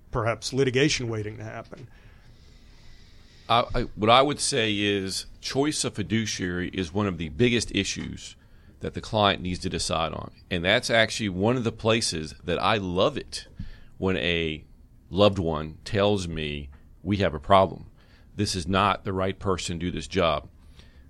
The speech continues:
Speaker 2: We spend a lot of time talking to our clients about the importance of the choices they make, 'cause that's the one thing that I cannot control other,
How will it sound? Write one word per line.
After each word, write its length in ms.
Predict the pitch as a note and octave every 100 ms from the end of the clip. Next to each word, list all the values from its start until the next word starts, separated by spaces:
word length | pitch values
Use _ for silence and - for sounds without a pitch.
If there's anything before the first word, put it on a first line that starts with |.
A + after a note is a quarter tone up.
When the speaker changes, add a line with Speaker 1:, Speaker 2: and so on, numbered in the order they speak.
| -
Speaker 2:
We 180 | F#2+ A2
spend 260 | - A2+
a 120 | F#2
lot 200 | F2 G#2
of 120 | G#2 -
time 400 | B2 C#3+ C#3 G2+
talking 300 | G#2 F#2+ F2
to 60 |
our 60 | E2+
clients 460 | - G2+ F2 E2
about 300 | F2 F2 F2
the 100 | E2+
importance 520 | D#2+ - A#2 A#2 F2 E2
of 260 | G#2+ C#2+
the 60 | E2
choices 520 | - B2 B2 - F#2
they 160 | F2+ E2
make, 400 | D#2+ D2+ - - - - - - -
'cause 120 | -
that's 140 | A2
the 120 | - G#2+
one 560 | F2+ A2 B2 C3+ B2+ - - - -
thing 540 | - C3+ G#2+ F2+ F#2+
that 140 | F#2+
I 60 | F2+
cannot 360 | - G2 F#2 -
control 460 | F2+ - B2 G2+
other, 240 | F2 F2